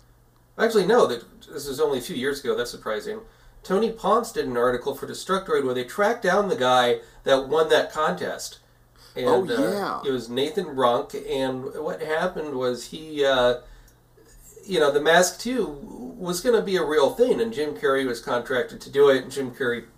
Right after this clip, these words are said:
Speaker 1: turned it down 'cause he doesn't really do sequels and wanted to do other stuff. But in the meantime, they kept on, you know, giving him, uh, like, a Mask crew jacket. They gave him some free Super Nintendo games,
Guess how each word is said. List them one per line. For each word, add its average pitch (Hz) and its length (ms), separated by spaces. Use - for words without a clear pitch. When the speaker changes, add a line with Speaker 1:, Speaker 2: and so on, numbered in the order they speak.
Speaker 1:
turned 139 220
it - 200
down 139 540
'cause 131 300
he 139 80
doesn't 127 200
really 123 200
do 117 100
sequels 151 520
and 120 140
wanted 113 180
to 113 60
do 233 220
other 226 160
stuff. 196 380
But 147 240
in 208 140
the 180 100
meantime, 208 360
they - 80
kept 180 200
on, 170 160
you 156 80
know, 143 160
giving 139 260
him, 135 220
uh, 120 420
like, 135 180
a 127 80
Mask 131 540
crew 151 420
jacket. 180 640
They 131 100
gave 139 200
him 131 160
some 117 400
free 143 420
Super 139 320
Nintendo 160 640
games, 135 560